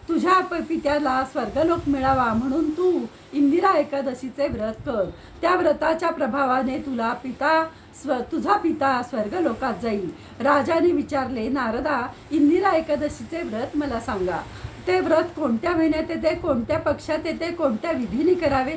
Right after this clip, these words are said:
ते सविस्तर सांगा." नारद म्हणाले, राजा, इंदिरा एकादशीचा व्रतविधी मी सांगतो, तो ऐक. भाद्रपद महिन्याच्या वद्य पक्षातील दशमीच्या दिवशी सकाळी श्रद्धायुक्त अंतःकरणाने स्नान करावे. संध्या वगैरे द-, नित्य करावी आटोपल्यावर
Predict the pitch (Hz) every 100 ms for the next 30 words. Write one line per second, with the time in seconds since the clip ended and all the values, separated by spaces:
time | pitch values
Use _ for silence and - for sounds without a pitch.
0 | 320 359 370 254 226 - 226 220 220 190
1 | 170 156 135 - - - 262 254 359 320
2 | 294 254 277 285 247 214 302 320 247 247
3 | 302 339 302 294 269 277 285 320 285 233
4 | 233 330 302 285 277 302 285 220 - 226
5 | 180 - - 370 339 285 294 220 262 214
6 | 233 349 339 285 302 269 285 285 311 247
7 | 214 262 330 - 277 262 269 277 233 208
8 | 247 320 311 277 226 208 196 302 240 185
9 | - - - 320 330 311 277 220 285 226
10 | 220 330 359 - 320 269 - 285 - 294
11 | 233 269 294 - 214 208 196 220 196 196
12 | 175 - - - 285 226 262 330 277 277
13 | 277 294 285 220 220 214 214 330 339 330
14 | 320 269 254 311 285 - 262 269 269 247
15 | 240